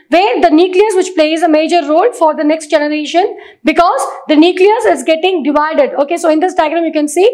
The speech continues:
the nucleus getting divided by the process called mitosis. So mitosis is nothing but cell division. So here in this diagram you can see the cytokinesis process will be taken places. Okay, so the equally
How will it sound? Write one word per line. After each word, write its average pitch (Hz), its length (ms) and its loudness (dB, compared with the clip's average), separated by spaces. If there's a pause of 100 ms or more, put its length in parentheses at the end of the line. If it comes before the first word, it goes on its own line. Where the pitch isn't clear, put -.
(300)
the - 80 2
nucleus 349 440 2
getting 330 280 2
divided 311 460 0
by 311 120 0
the 294 100 -4
process 302 440 -4
called 349 240 0 (400)
mitosis. 294 760 0 (280)
So 320 200 0
mitosis 330 500 0
is 330 140 -4
nothing 320 320 -2
but 339 140 2
cell 311 320 -2
division. 254 600 -2 (300)
So - 140 0
here 330 440 4
in 311 120 2
this 330 180 0
diagram 320 320 0
you 330 80 0
can 320 180 0
see 359 220 0 (400)
the 359 140 4 (200)
cytokinesis 330 800 0
process 302 380 -2
will 311 120 0
be 330 140 0
taken 294 320 0
places. 233 500 -2 (300)
Okay, 311 240 2
so 330 100 2
the 302 120 2
equally 349 600 2